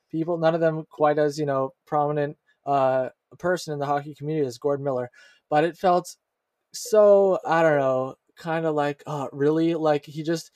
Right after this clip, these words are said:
strings together a couple tweets on how Barstool sucks, and all of a sudden we're throwing a parade. I don't know if that's kind of just, uh, me being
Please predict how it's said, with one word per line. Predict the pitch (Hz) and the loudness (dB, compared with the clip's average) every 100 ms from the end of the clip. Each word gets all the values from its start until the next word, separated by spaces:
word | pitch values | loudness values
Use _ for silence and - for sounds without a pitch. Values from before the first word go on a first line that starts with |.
| _ - | _ -16
strings | - 170 160 | -6 -4 -4
together | 180 160 156 151 | 0 2 4 2
a | |
couple | 151 151 156 | 0 -4 -4
tweets | - 156 160 | -4 -4 -2
on | 156 139 | -2 -2
how | 139 | -2
Barstool | 135 135 143 165 156 | 0 -2 -4 -6 -6
sucks, | - 156 156 160 | -2 -2 -2 -6
and | 143 | -2
all | 143 | 0
of | |
a | 139 | -2
sudden | - 143 | -4 -4
we're | 147 | -4
throwing | 147 143 139 | -6 -6 -6
a | |
parade. | - 135 135 147 143 _ - - | -8 -6 -2 -2 -4 _ -12 2
I | 185 | 4
don't | 208 | 6
know | 196 185 | 6 4
if | |
that's | 170 165 - | 4 0 0
kind | - 160 | -2 0
of | 156 | 0
just, | 147 151 - | 0 -4 0
uh, | 143 135 135 | 0 0 -4
me | 147 147 | -2 -2
being | 143 143 143 139 | 0 -2 -2 -6